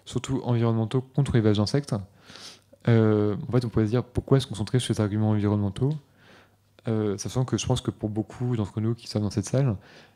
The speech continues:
ce qui nous embêterait avec l'élevage d'insectes, c'est plus ces arguments éthiques. Euh, en fait, le premier point, c'est que je pense aujourd'hui, euh, la question de la souffrance des insectes, elle est pas du tout prise au sérieux par la plupart des gens. Euh, que ça fait beaucoup rire, euh, qu'on s'imagine, euh,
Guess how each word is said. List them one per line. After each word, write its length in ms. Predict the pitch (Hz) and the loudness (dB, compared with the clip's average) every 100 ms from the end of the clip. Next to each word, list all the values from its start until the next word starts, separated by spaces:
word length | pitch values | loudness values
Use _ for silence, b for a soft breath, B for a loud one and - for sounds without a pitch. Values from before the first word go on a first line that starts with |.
| B | B
ce 140 | - - | -20 -14
qui 160 | 104 | -6
nous 180 | 113 107 | -2 0
embêterait 300 | 107 107 117 | 0 0 -2
avec 140 | 117 107 | -2 -2
l'élevage 180 | 101 | -2
d'insectes, 320 | 101 - 127 127 | -4 -2 -4 -4
c'est 80 | - | -12
plus 140 | - | -12
ces 120 | - | -12
arguments 360 | - 101 107 107 110 | -8 -4 0 0 -2
éthiques. 360 | - 143 - 90 - _ B B B B B _ _ _ _ 113 | -2 -6 -6 -8 -10 _ B B B B B _ _ _ _ 0
Euh, 520 | 107 107 107 101 98 - 82 | 2 2 2 2 -2 -4 -8
en 120 | 82 | -8
fait, 100 | 127 | -2
le 100 | 131 | 0
premier 280 | 113 - 123 | 2 4 4
point, 260 | - 143 156 | 6 4 4
c'est 140 | 117 | 2
que 100 | - | -2
je 80 | - | -2
pense 180 | 135 117 | -2 0
aujourd'hui, 360 | 107 104 117 | 0 2 2
euh, 160 | 113 104 98 b b b - | 2 0 -6 b b b -4
la 160 | 120 110 | -2 0
question 240 | 113 135 | 0 0
de 40 | |
la 40 | 110 | 0
souffrance 260 | - 127 | 0 0
des 120 | 110 107 | 2 -2
insectes, 440 | 107 127 - - _ | 0 -4 -4 -18 _
elle 100 | 107 | -4
est 80 | 107 | -4
pas 220 | - 113 | -2 -4
du 140 | 107 104 | -4 -6
tout 100 | - | -4
prise 180 | 107 | 0
au 60 | 107 | 2
sérieux 420 | - 104 104 123 b b b b - | 2 2 2 0 b b b b -2
par 100 | 110 | 0
la 120 | 107 | 0
plupart 340 | - 104 110 | -4 -2 -2
des 100 | 104 | 0
gens. 240 | 101 110 131 _ b b b - | -2 -4 -8 _ b b b -4
Euh, 280 | 110 104 101 - - - | -2 0 -2 -6 -10 -8
que 80 | 104 | -6
ça 120 | 107 | -4
fait 160 | 110 | -4
beaucoup 300 | 107 113 - | -4 -6 -2
rire, 200 | 113 110 104 | 0 0 -4
euh, 180 | 101 95 - | -4 -8 -10
qu'on 80 | |
s'imagine, 480 | 104 110 104 101 110 | -8 -6 -6 -4 -4
euh, 160 | 101 | -4